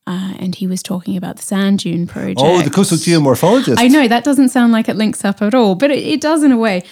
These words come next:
Speaker 1: So on the back cover of our book, we have an image across,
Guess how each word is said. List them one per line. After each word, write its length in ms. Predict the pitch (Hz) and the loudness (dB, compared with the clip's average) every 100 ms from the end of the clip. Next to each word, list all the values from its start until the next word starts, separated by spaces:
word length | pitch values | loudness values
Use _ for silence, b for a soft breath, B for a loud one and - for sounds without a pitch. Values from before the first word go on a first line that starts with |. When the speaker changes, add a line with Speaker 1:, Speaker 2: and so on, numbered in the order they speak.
| B B - | B B -12
Speaker 1:
So 380 | - 277 277 | 0 2 2
on 140 | - 269 | 2 2
the 80 | 285 | 2
back 160 | 359 | -2
cover 320 | - 277 247 | -4 -2 0
of 120 | 220 208 | 0 0
our 140 | 196 | -4
book, 480 | 190 202 - - - - | -4 -6 -8 -16 -20 -10
we 280 | 208 214 214 | -2 0 0
have 640 | 202 214 202 196 196 - - 202 | -2 -4 -2 -4 -6 -10 -12 -6
an 180 | 196 | -4
image 720 | - 214 208 202 190 - - - | -2 0 0 -2 -4 -8 -8 -10
across, 880 | 208 196 - 196 190 - - - - | -10 -10 -10 -8 -10 -12 -14 -14 -18